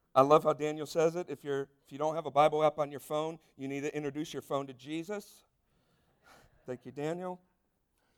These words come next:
Ephesians one, and it's gonna be on the screen.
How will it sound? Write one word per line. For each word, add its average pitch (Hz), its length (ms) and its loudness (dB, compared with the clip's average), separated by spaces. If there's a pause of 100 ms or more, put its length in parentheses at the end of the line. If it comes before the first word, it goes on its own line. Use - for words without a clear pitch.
(360)
Ephesians 196 540 -2
one, 160 320 2
and 147 100 -12
it's 131 120 -20
gonna 156 240 -2
be 156 140 -6
on 139 200 0
the 131 80 -8
screen. 143 480 -2